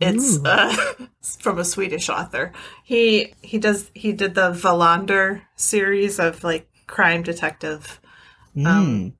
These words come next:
Speaker 1: novels. But the, the guy who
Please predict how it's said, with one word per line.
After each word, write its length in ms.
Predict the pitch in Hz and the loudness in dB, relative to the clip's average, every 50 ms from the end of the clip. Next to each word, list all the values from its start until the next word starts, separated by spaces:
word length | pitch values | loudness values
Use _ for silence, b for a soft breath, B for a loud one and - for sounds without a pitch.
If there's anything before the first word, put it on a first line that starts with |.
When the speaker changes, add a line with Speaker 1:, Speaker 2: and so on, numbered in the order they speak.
| _ _ - | _ _ -2
Speaker 1:
novels. 840 | 196 - 165 165 - 151 151 156 175 - - - - - B B B B B B B B _ _ _ _ 220 | 0 2 2 2 0 -4 -4 -4 -6 -6 -6 -8 -8 -8 B B B B B B B B _ _ _ _ -4
But 260 | - 277 285 285 - | 0 0 0 0 2
the, 420 | 320 320 302 277 262 - - - _ _ _ 214 _ - | 2 4 4 4 4 0 -2 -8 _ _ _ -16 _ 2
the 320 | 247 247 226 220 214 214 | 2 4 4 2 0 0
guy 300 | 214 226 220 220 247 285 302 | 2 4 4 4 4 2 2
who 400 | 359 359 320 277 247 226 214 | 0 -2 -4 -4 -6 -10 -12